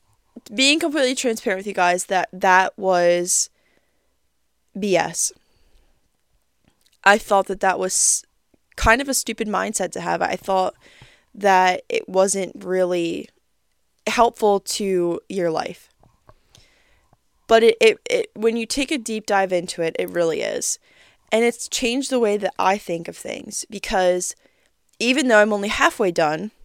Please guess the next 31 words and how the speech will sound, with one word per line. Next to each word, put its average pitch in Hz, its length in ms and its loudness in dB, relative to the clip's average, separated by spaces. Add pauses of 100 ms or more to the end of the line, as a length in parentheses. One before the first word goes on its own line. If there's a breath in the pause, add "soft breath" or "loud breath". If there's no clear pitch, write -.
(500)
maybe 196 300 0
it's 202 120 -2
a 196 40 -8
project 185 560 -4
for - 180 -10
school, - 540 -4
or 175 440 0 (440 soft breath)
maybe 185 280 0
I'm 185 400 0
designing 185 520 0
new 196 120 -6
merchandise. 190 680 -6 (580)
Although 220 300 8
I'm 240 160 4
only 233 140 -2
halfway 185 440 -2
done, 226 500 0 (640)
that's 202 360 2 (300)
m-, 202 220 -8 (100)
more 226 240 4
than 226 140 2
halfway 202 380 -4
than 185 140 -6
I 180 80 -2
was 165 180 -2
before. - 420 -14 (1900)
And 226 180 2
that's 233 240 2
all 254 60 2
that 202 100 0
matters. 175 260 -2